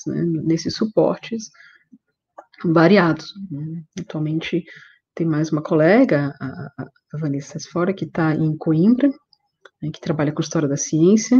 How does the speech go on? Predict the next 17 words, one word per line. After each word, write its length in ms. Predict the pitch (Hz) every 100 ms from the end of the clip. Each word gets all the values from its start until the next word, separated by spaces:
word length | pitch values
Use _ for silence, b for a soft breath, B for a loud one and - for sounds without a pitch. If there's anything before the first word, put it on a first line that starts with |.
| 247
então 160 | - 143
a 40 | 160
gente 220 | 170 160
tem 260 | - 165
uma, 580 | 175 175 185 175 165 160 - b b b b b -
é, 560 | 156 143 131 127 - - - - _ _ - -
uma, 180 | 180 175
um 400 | 165 165 - 170
escopo 380 | 170 - 185 180
mais 320 | 185 185 185
amplo, 400 | 185 220 247 254 B B B -
mas 260 | 208 214
sempre 520 | - 240 262 269 262 -
privilegiando, 1300 | 240 247 240 220 220 214 185 185 202 208 220 220
ah, 460 | - 202 196 196 196 185 _ _ b b _ _ _ - -
a 100 | 220
materialidade, 800 | 285 - 302 277 214 202 214